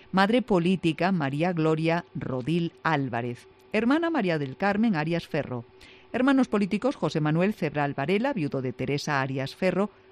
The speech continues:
Angelines y Paulino García Rodil, Manuel Martínez Núñez y María Fe López Fernández. Ahijados, tíos, sobrinos, primos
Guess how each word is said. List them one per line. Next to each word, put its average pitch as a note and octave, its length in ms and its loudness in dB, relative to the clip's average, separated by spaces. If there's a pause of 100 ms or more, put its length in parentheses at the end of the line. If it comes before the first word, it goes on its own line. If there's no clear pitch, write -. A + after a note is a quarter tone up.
Angelines A#3+ 640 0
y G#3 60 2
Paulino E3+ 400 0
García C3+ 440 -2
Rodil, A3 400 0 (420)
Manuel A#3 560 4
Martínez G#3 520 0
Núñez A3 420 2 (260)
y G#3+ 140 0
María A3 300 2
Fe A3+ 280 -2 (380)
López G3 600 0
Fernández. A2+ 840 -4 (320)
Ahijados, F3 580 2
tíos, F3+ 380 0
sobrinos, D#3+ 500 0
primos D#3+ 500 -2